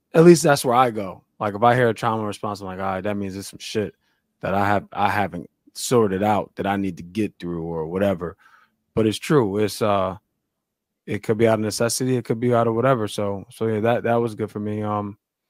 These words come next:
um, keep conversations going, you know, like,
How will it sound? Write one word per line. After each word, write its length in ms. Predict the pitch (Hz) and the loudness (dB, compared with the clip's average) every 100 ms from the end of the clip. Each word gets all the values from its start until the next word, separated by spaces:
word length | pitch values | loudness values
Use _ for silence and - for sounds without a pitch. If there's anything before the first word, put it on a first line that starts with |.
| _ _ _ _ _ _ _ _ - | _ _ _ _ _ _ _ _ -2
um, 500 | 180 180 180 175 165 _ _ _ _ _ _ _ _ _ _ _ _ _ - | 2 4 4 0 -6 _ _ _ _ _ _ _ _ _ _ _ _ _ 4
keep 260 | 302 339 _ _ | 6 6 _ _
conversations 800 | - 202 165 - 139 139 - 98 | 4 6 4 4 4 4 2 -6
going, 520 | 98 117 107 95 90 - | 0 2 2 -2 -8 -10
you 140 | 123 117 | -2 2
know, 200 | 117 120 | 4 4
like, 280 | 110 107 | 4 2